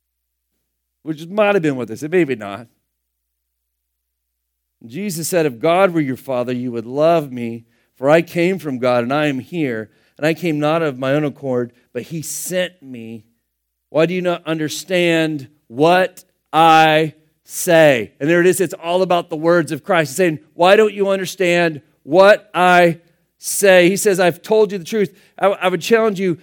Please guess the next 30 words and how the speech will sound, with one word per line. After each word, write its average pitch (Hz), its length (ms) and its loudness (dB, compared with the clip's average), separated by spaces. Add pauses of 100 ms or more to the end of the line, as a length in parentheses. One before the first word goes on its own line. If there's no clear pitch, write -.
(100)
sometime 202 720 -2
this 170 200 -2
afternoon 185 540 0
to 156 140 -10
go 190 180 4
through 208 220 2
the 165 80 0
highlighter 160 600 0
and 147 140 -6
through 202 120 -8
the 180 80 -4
rest 180 220 -2
of 196 40 -6
this 175 160 -6
passage, 180 480 -8
highlight 196 360 -2
everything, 196 600 -2 (260)
every 202 160 -2
time 196 220 0
it 180 100 -6
talks 196 400 0
about 151 380 2
Jesus 170 520 -10 (460)
telling 214 440 0
them 196 360 0 (220)
or 143 180 -2
saying 202 800 2 (140)
or 151 160 0
his 139 220 0
word. 143 600 0